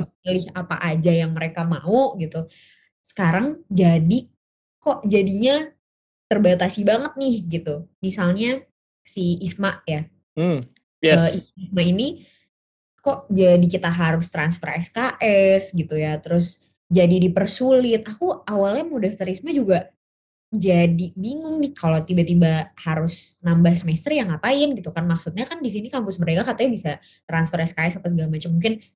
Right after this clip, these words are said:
Speaker 1: kecuali yang kayak anak-anak kedokteran gitu ya, emang, eh, mereka harus banget, eh, ngejar yang di sini gitu kan. Nah, di sini aku jadi bingung gitu, terus tujuannya apa untuk si kampus mereka ini, apalagi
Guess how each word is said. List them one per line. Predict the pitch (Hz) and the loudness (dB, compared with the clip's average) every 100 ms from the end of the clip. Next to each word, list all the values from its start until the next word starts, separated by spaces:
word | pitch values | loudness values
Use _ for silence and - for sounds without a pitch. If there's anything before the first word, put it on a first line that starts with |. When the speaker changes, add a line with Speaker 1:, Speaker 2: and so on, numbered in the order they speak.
| 170 | -4
Speaker 1:
kecuali | 170 160 214 | 0 2 2
yang | 190 170 | 2 2
kayak | 160 151 | 0 -4
anak-anak | 156 160 | -4 -4
kedokteran | 180 160 - 170 160 170 170 | 0 0 0 -2 0 2 2
gitu | 165 170 | 2 2
ya, | 170 160 156 | 0 0 -4
emang, | 156 160 _ 151 | -8 -12 _ -10
eh, | 151 | -8
mereka | 156 165 180 | -6 -4 -2
harus | 165 170 - - - | 0 -2 -2 -6 -2
banget, | 180 151 170 175 _ _ - | 0 2 0 -2 _ _ -14
eh, | 147 147 | -10 0
ngejar | 165 170 160 | 4 4 2
yang | 156 160 | 0 -2
di | 160 151 | -2 -4
sini | - 170 175 190 170 | -6 -2 0 0 -2
gitu | 156 139 | -8 -12
kan. | 156 _ _ _ _ | -14 _ _ _ _
Nah, | 165 165 | -2 0
di | 160 | -2
sini | 160 202 247 - _ _ | -2 -4 -4 -8 _ _
aku | - - 214 220 - | -8 2 4 4 0
jadi | 180 165 165 156 | 0 2 2 0
bingung | 170 196 262 262 | 0 2 2 0
gitu, | 254 226 | 0 -2
terus | 208 - | -6 0
tujuannya | 175 165 170 226 233 | 2 2 2 0 -2
apa | 180 175 | 0 2
untuk | 175 175 - | 0 -2 -10
si | - 156 | -12 -8
kampus | 151 160 160 160 | -4 -4 -2 -2
mereka | 156 160 | -2 0
ini, | 180 175 | 0 0
apalagi | 156 160 247 | 0 2 0